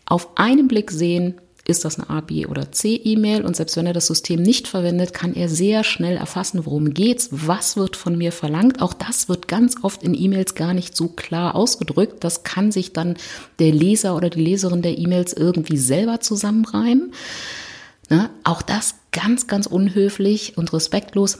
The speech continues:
macht es einfach für den anderen deutlich. Was sind die fünf Ws der Situation? Was erwarte ich von dir, liebe Leserin, lieber Leser? Und bis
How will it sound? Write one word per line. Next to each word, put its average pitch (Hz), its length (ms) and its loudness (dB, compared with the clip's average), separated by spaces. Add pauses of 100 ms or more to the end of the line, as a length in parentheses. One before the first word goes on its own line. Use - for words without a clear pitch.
macht 147 580 0
es 175 240 -4
einfach 170 420 -2
für - 140 -8
den 160 240 -4
anderen 165 680 -2
deutlich. - 680 -2 (460)
Was 160 200 2
sind 208 140 2
die 180 60 0
fünf 160 280 -4
Ws 202 200 0
der 175 120 -4
Situation? 185 760 2
Was 143 180 -2
erwarte 143 560 0
ich 226 180 -4
von 190 240 -2
dir, 196 220 0
liebe 175 280 -2
Leserin, 165 560 -2
lieber 151 240 -2
Leser? 247 480 6 (400)
Und 175 300 2
bis 151 220 2